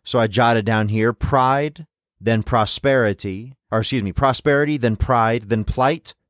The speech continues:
prayer, preservation, right back to prosperity, right back to pride. Wherever you are in this cycle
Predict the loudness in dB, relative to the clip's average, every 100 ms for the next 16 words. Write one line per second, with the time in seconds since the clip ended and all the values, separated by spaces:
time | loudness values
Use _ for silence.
0 | -6 0 2 0 -2 _ _ -2 0 2
1 | 0 0 -2 -6 -10 _ _ _ _ -4
2 | 0 0 0 0 -2 -8 _ _ _ _
3 | _ 0 2 2 -2 -6 _ -4 -2 0
4 | 0 2 2 2 0 -4 -4 -2 -2 -4
5 | -6 -6 -12 -12 -6 -6 -6 -12 -20 _
6 | _ -20 _ 0 0 2 2 4 4 4
7 | 2 0 -2 -2 -8 -12 _ _ -12 -4
8 | 0 0 0 -6 -8 -12